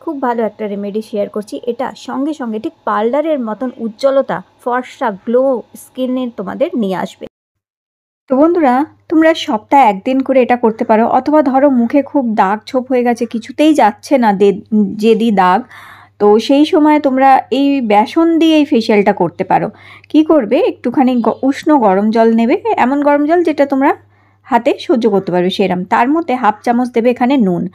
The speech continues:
আমি এখানে হাফ চামচ মতন নুন মেশালাম। নুন এই কারণে মেশালাম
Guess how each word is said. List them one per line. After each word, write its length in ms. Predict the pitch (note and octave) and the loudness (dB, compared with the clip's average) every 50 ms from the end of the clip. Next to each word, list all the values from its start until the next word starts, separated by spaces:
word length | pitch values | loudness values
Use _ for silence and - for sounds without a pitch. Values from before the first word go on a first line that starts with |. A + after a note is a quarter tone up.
| - - - - - - - | -14 -20 -20 -20 -20 -12 -4
আমি 240 | - A3+ A3+ B3 C#4+ | -2 0 2 2 0
এখানে 220 | C#4+ D#4+ D#4 D#4 | 0 0 0 0
হাফ 160 | C#4+ B3+ B3 - | 0 -2 -4 -4
চামচ 380 | - A#3 A#3 B3 B3 A#3+ - | -2 0 0 0 -2 0 -2
মতন 220 | B3+ B3 C#4 F#4 C5 A#4+ F#4 D4 | -2 0 0 -2 -2 -2 0 2
নুন 240 | D4+ A#3+ B3+ C4+ B3+ B3 | 4 4 4 4 4 4
মেশালাম। 440 | G#3+ F#3+ F#3 - - F3+ F3 F3 G3 - - - - - - _ - | 4 2 0 -2 -4 -6 -4 -4 -6 -8 -12 -18 -20 -20 -12 _ 2
নুন 240 | A3+ A3+ C#4+ E4 F4 E4 - - | 4 4 4 4 2 2 2 0
এই 140 | A#3 B3 | 0 0
কারণে 380 | B3 - C#4+ C#4 C#4 C#4 C#4+ D4 | 2 2 2 2 2 2 2 2
মেশালাম 500 | C#4 C4+ A#3 A3+ - B3+ G#3 G3+ A3+ D#4 | 2 2 0 -2 -2 0 0 0 0 -2